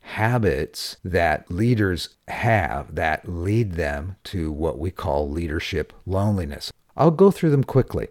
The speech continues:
Do a little bit of an inventory if you want. First of all, we have these habits that are mental habits. We call them mental models.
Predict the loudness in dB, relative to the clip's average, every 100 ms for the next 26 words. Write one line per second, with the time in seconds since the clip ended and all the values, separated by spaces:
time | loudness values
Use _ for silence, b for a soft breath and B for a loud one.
0 | _ 4 6 8 8 6 6 4 4 2
1 | 0 -2 -4 -6 -6 -8 -12 -12 -10 -10
2 | -10 -14 -20 _ 4 4 6 2 0 0
3 | -2 -6 _ _ _ -4 0 0 0 0
4 | 2 4 2 -8 -10 0 2 2 -4 -10
5 | -12 -4 -2 0 -2 -4 -4 2 2 2
6 | 0 -2 -2 -2 -2 -6 -6 -4 0 2
7 | 2 0 -2 -4 -6 -2 0 0 -4 -12